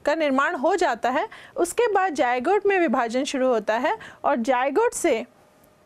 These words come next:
भ्रूण का निर्माण होता है। तो ये जो भ्रूण पोष होता है, ये तीन प्रकार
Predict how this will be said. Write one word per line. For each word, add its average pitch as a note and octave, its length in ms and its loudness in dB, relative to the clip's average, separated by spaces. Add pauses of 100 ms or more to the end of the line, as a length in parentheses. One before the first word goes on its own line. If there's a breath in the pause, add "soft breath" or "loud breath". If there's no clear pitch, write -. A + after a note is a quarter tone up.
(220)
भ्रूण G4 260 2
का E4 120 2
निर्माण G#3+ 400 0
होता F#3+ 260 -4
है। F#3+ 180 -12 (720 loud breath)
तो F4+ 60 4
ये G4+ 140 4
जो G#4 120 2
भ्रूण F#4 400 2
पोष F#4+ 260 0
होता B3 220 0
है, D4+ 240 0
ये F#4+ 120 4
तीन G4 400 0
प्रकार A#3 440 -2